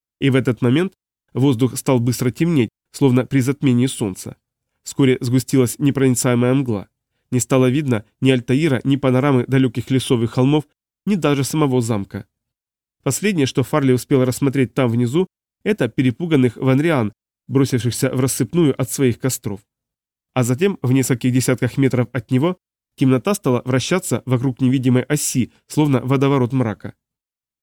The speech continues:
Из чёрной воронки потекла река ночи, мёртвая и леденящая,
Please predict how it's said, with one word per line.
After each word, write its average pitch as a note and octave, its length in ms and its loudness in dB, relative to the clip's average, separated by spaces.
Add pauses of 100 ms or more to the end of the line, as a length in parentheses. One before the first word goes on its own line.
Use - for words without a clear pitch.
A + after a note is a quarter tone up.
(180)
Из C3 120 0
чёрной B2+ 320 2
воронки C3+ 380 0
потекла B2 420 -2
река B2+ 240 0
ночи, B2+ 400 -2 (220)
мёртвая C3 400 0
и C3 140 -4
леденящая, B2 640 -2